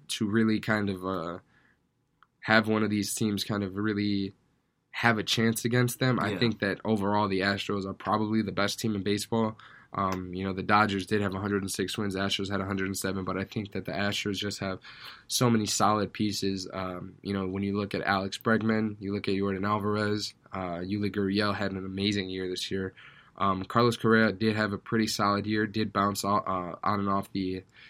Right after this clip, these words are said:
Speaker 1: injured list, but I, um, I think the Astros have a chance to really take this one all the way. Um,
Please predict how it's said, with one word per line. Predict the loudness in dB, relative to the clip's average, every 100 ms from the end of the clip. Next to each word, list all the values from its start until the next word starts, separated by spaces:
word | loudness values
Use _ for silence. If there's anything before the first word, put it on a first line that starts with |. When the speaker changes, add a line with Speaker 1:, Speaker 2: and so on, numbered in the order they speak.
| -4
Speaker 1:
injured | 2 2 2
list, | 2 2 2 -2
but | -2 -2 _ _
I, | -4 0 0
um, | -2 -4 -8 -14 _ _ _ _ _ _ _ -2
I | 2
think | 4 6
the | 8
Astros | 8 6 2 2
have | 0
a | 0
chance | 0 0 -2 -4
to | -6 -6 -12 _ _ _ 2
really | 6 6 6
take | 2 0
this | -2 -2
one | -2
all | -2
the | 0
way. | -2 -4 -8 -20 -20 -10 0
Um, | 0 0 -4 -10